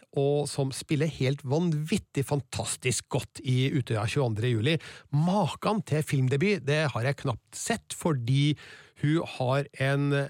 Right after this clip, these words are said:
ekstremt utfordrende rolle som, eh, er foran kameraet hele tida, og kameraet går jo i ett. Altså, filmen fortelles jo som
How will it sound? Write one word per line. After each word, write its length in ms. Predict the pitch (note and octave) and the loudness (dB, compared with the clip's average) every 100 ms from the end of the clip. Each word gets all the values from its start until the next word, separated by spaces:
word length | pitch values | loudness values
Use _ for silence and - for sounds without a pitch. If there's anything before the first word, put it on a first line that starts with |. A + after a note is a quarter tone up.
| - | -8
ekstremt 640 | - - - G2+ C3 B2+ | -10 -12 -10 -2 0 0
utfordrende 720 | D3 A2+ - B2+ A#2 B2+ B2+ B2+ | 0 0 2 0 2 2 2 2
rolle 420 | D#3 C3 C3+ C#4 | 2 4 4 2
som, 340 | - C3+ C#3 | 2 2 4
eh, 240 | C#3 C#3+ C3+ - - - - _ | 4 2 0 -2 -18 -20 -20 _
er 460 | C#3 C3 C3 C3+ C3 | -4 -4 -2 0 0
foran 280 | - B2 C3+ | 0 0 0
kameraet 720 | - F2+ G2 G#2+ A2+ C#3 C#3 _ _ | 0 -2 -2 -2 0 0 -2 _ _
hele 400 | - F3+ D3 B2 | -6 0 2 2
tida, 320 | C#3+ C3 G#3 D#4+ - - - | 2 2 0 -2 -12 -20 -2
og 560 | C#3+ C#3 C#3 C#3+ C#3 - G3+ - | 0 2 2 2 2 -2 -10 -12
kameraet 720 | - B2+ A#2 A#2+ C#3+ D#3+ D#3+ | -2 0 2 0 0 0 -2
går 220 | A#2+ A2 | -4 -2
jo 140 | B2 C#3+ C#3+ | 0 0 0
i 120 | C3+ | -2
ett. 180 | - F#3 - | -2 -4 -2
Altså, 180 | B2+ D3 | -2 0
filmen 280 | B2+ D3 E3 | 0 0 0
fortelles 480 | F#3 B2 G2+ A2+ | 0 0 0 0
jo 80 | D#3+ | 0
som 180 | D#3 D#3+ | 2 0